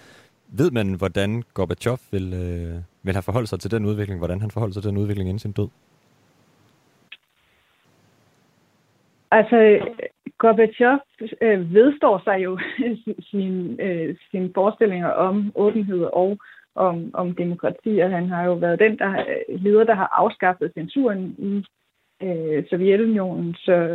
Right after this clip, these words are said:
Speaker 2: så jeg tror da absolut, at, øh, at han har set med bekymring på den udvikling, der er foregået, øh, i, i Rusland inden for,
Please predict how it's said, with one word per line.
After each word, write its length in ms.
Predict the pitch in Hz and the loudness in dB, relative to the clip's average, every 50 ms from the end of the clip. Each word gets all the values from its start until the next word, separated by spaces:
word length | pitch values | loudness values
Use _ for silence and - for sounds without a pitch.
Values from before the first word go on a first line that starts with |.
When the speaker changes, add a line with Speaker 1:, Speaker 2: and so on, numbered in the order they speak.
| 170 165 - - - - 208 | -4 -6 -6 -6 -8 -10 -8
Speaker 2:
så 120 | - - 185 | -4 -2 -2
jeg 420 | 175 175 180 175 165 180 175 175 | -2 0 -2 -4 -4 -4 -4 -4
tror 180 | - - 208 208 | -2 -2 0 0
da 120 | 202 190 | 0 0
absolut, 500 | - - - - 185 190 208 208 208 - - - - 180 | -2 -2 -4 -4 -2 0 0 0 -2 -4 -12 -8 -4 -2
at, 180 | 180 165 - - - - - - - - - | -2 -2 -4 -10 -20 -16 -14 -14 -14 -10 -8
øh, 240 | 185 180 170 165 170 165 160 - - - 175 - _ _ - _ _ _ _ _ _ _ - | -6 -6 -6 -6 -8 -10 -8 -8 -8 -8 -8 -12 _ _ -20 _ _ _ _ _ _ _ -6
at 200 | - 180 170 170 | -4 -4 -4 -2
han 280 | - 202 190 196 190 190 | -2 -2 -2 0 -2 -2
har 240 | 180 190 180 180 180 - | 0 0 0 0 2 4
set 160 | 214 196 196 | 2 2 4
med 120 | 175 170 - | 0 -4 -4
bekymring 420 | 175 170 233 214 131 - - - | -2 2 2 2 2 0 -4 -4
på 60 | 185 | -4
den 160 | 180 175 170 - - | -4 -4 -4 -4 -6
udvikling, 480 | - 190 196 190 180 170 - - 170 165 | -4 -2 0 0 0 -2 -2 -6 -6 -4
der 80 | 175 170 | -4 -4
er 60 | 160 - | -2 -2
foregået, 600 | 175 165 175 180 - 165 165 160 - - - - - - | -2 -2 -2 -2 -4 -4 -4 -4 -4 -6 -6 -8 -8 -8
øh, 280 | 185 175 165 165 160 - 135 - - - 190 - _ _ _ _ _ _ _ _ _ - | -8 -8 -6 -8 -8 -8 -6 -6 -4 -6 -6 -8 _ _ _ _ _ _ _ _ _ -4
i, 340 | 196 196 185 180 175 165 - _ - _ - | -2 0 0 0 -2 -4 -6 _ -16 _ -4
i 120 | 202 185 | -2 -2
Rusland 480 | 180 180 196 196 - - 185 180 151 147 | 2 2 2 0 2 2 2 2 2 2
inden 280 | 170 165 170 180 185 - - | 0 -2 -2 -4 -4 -4 0
for, 340 | 202 196 202 180 175 165 | 2 4 6 6 4 2